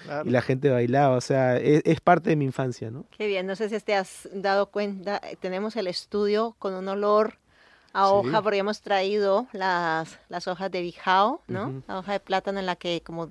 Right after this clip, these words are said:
Speaker 3: decías, se, se envuelven estos
Speaker 2: Juanes.
Speaker 3: Juan, Juanes, o los tamales también, los, en Colombia le llama fiambre, que era como que lo, también lo que se le empacaba a los
Speaker 2: Claro.
Speaker 3: campesinos, a los jornaleros,
Speaker 2: Sí.
Speaker 3: cuando iban a hacer largas jornadas de trabajo, entonces se,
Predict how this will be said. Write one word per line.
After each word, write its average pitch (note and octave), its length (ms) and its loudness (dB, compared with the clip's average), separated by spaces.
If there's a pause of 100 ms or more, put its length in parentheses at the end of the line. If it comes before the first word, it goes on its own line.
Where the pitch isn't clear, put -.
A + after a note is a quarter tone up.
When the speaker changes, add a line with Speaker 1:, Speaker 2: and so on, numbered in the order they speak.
(120)
Speaker 3:
decías, E3+ 460 -4 (580)
se, F3+ 200 -8
se F#3 120 -12
envuelven F3+ 480 -6
estos F#3 720 -4 (160)
Speaker 2:
Juanes. B2+ 460 4
Speaker 3:
Juan, G3 520 2
Juanes, G#3+ 500 -4 (320)
o D#3 180 -8
los D3 240 -8
tamales E3+ 480 0
también, E3 380 -6
los, E3 180 -8
en E3 120 -8
Colombia F3 300 -6
le F#3 80 -4
llama E3+ 200 -4
fiambre, G3 720 -2 (200)
que - 80 -10
era F3 80 -6
como F#3 160 -6
que E3 120 -12
lo, D3+ 100 -10
también D#3+ 200 -6
lo D#3+ 80 -6
que F#3 100 -8
se F3 60 -10
le E3+ 80 -4
empacaba D#3+ 380 -4
a - 20 -2
los E3+ 140 -4
Speaker 2:
Claro. D3 180 -2
Speaker 3:
campesinos, E3+ 480 -2
a F#3 60 0
los E3 100 -2
jornaleros, D#3+ 640 -6 (100)
Speaker 2:
Sí. - 260 -8
Speaker 3:
cuando E3 200 -4
iban E3 160 -2
a F3 40 -4
hacer E3+ 240 -4
largas F3 440 2
jornadas D#3+ 460 -4
de E3 100 -4
trabajo, D#3+ 460 -2
entonces E3 360 -10
se, D#3 300 -4